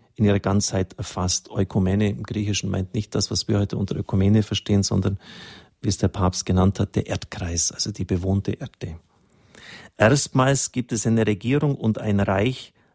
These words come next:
das den Erdkreis umspannt. Unter Kaiser Augustus waren alle Anrainerstaaten des Mittelmeers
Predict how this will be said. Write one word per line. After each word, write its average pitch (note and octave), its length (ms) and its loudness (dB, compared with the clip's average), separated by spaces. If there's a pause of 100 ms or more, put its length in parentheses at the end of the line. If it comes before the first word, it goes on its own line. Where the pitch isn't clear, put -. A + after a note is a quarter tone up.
(200)
das G#2 200 -2
den G2+ 140 -2
Erdkreis G#2 560 -2
umspannt. F#2+ 800 -6 (160)
Unter G#2 220 -8
Kaiser - 320 -4
Augustus G#2 460 -6
waren F#2+ 180 -2
alle G2 280 0
Anrainerstaaten G2+ 800 0
des - 160 -4
Mittelmeers G2 560 2